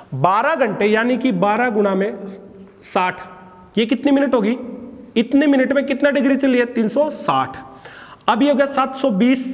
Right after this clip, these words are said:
मिनट है, तीन सौ साठ डिग्री चली। और एक मिनट में कितना हो जाएगा भाई? तीन सौ साठ बटे में सात सौ बीस काटोगे तो कितना आ गया? हाफ डिग्री। ठीक,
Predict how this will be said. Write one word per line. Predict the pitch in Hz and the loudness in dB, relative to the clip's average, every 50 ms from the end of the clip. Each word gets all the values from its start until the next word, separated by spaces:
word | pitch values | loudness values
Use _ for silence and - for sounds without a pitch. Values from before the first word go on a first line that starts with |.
| - - | -4 -2
मिनट | 175 175 190 202 208 214 208 - | 0 2 2 2 2 0 -2 -4
है, | 135 135 156 185 - - - - - - - - - - - - - - - - - - - - _ _ - - - - | -6 -6 -6 -8 -12 -16 -18 -18 -20 -20 -20 -20 -20 -20 -20 -20 -20 -20 -20 -20 -20 -20 -20 -20 _ _ -20 -20 -4 0
तीन | 202 214 214 | 0 0 2
सौ | 208 254 220 | 2 0 0
साठ | 214 220 190 196 180 | 2 2 0 2 0
डिग्री | 180 175 160 165 160 | 0 0 2 2 2
चली। | 160 - 123 120 117 113 - - - - - - - - - - - - - | 0 0 -2 -4 -4 -6 -10 -12 -16 -18 -18 -20 -20 -20 -20 -20 -6 -2 -2
और | 165 160 - - - - - 202 | -2 -2 -4 -10 -16 -6 -2 0
एक | 247 285 294 285 | 2 2 2 2
मिनट | 269 294 285 285 277 | 2 2 2 2 2
में | 269 277 | 0 0
कितना | 240 269 - 285 277 | -2 -2 0 0 0
हो | 269 | 0
जाएगा | 226 220 226 226 226 | 2 0 0 0 0
भाई? | 220 214 208 233 - - - - - | 0 0 -2 -4 -6 -12 -14 -6 -2
तीन | 220 220 226 | 0 0 0
सौ | 220 - 226 220 208 | 0 0 0 -2 -2
साठ | - - 208 196 202 208 - 196 | 0 0 2 2 2 0 -2 -2
बटे | 165 185 180 185 185 185 | -2 -2 -2 -2 -2 -2
में | 196 202 | -2 -2
सात | 190 196 202 196 190 - | -2 0 -2 -2 -2 -2
सौ | - - 185 160 | -4 -2 -2 0
बीस | 151 160 180 196 196 196 | 0 2 2 2 0 0
काटोगे | - 185 170 185 - 180 165 175 | -2 -2 -2 -2 -2 -4 -2 -2
तो | 165 156 | -2 -4
कितना | - 165 - 170 156 | -6 -4 -2 0 0
आ | |
गया? | 156 180 190 240 - - - - - - - - - | 0 0 -2 -2 -4 -8 -14 -16 -18 -20 -20 -10 -4
हाफ | 131 123 123 135 160 160 - 175 | -2 0 0 0 0 -2 -4 -2
डिग्री। | 147 165 156 151 156 160 147 - - - - - - - - - - - - - - - - - - - | -2 0 0 2 2 0 0 -2 -6 -10 -12 -12 -12 -14 -16 -20 -20 -20 -20 -20 -20 -20 -20 -20 -6 -2
ठीक, | - 247 254 254 - - | -2 -2 -2 -4 -8 -12